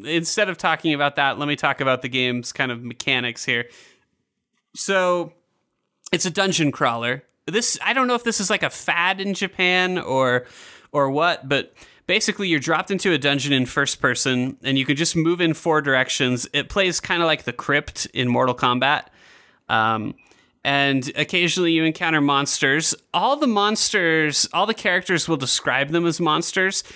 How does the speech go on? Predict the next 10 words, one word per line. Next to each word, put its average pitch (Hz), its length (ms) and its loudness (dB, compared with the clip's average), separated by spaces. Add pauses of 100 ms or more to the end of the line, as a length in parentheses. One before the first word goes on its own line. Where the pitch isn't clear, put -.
(160)
but 180 140 0
they 196 180 2
appear 233 380 0
to 196 120 -2
just 160 260 0
be 151 140 0
scantily 147 560 0
clad 131 380 0
women. 135 400 0 (760)
A-, 135 240 0